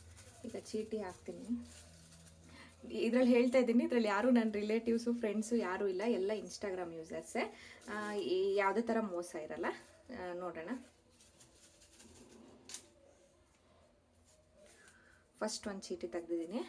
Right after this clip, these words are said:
ಅಂದ್ರೆ ಮೂರು ಜನಕ್ಕೆ ಕೊಡ್ತೀನಿ ಅಂತ ಹೇಳಿದ್ದೆ. ಕವನ ಅಂತ ಬಂದಿದೆ.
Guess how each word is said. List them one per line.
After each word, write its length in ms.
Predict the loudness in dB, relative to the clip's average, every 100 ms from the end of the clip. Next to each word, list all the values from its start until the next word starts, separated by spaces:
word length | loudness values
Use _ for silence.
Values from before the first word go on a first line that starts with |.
| -4
ಅಂದ್ರೆ 220 | 0 6
ಮೂರು 260 | 10 10 8
ಜನಕ್ಕೆ 280 | 2 -2 -8
ಕೊಡ್ತೀನಿ 340 | -12 -10 -8
ಅಂತ 140 | -8
ಹೇಳಿದ್ದೆ. 540 | -8 -8 -8 -8 -10 -10 -20 -20 -20 -20 -20 -20 -20 _ -20 -20 _ -20 -20 -20 -20 -16 -16 -18 -20 -20 -20 -20 -20 -20 -20 -20 _ _ -20 -20 -20 -20 -20 -20 -20 -20 -20 -20 -20 -20 -20 -20 _
ಕವನ 360 | -2 4 6 6
ಅಂತ 240 | 4 0 -2
ಬಂದಿದೆ. 560 | -2 -4 -2 -2 -4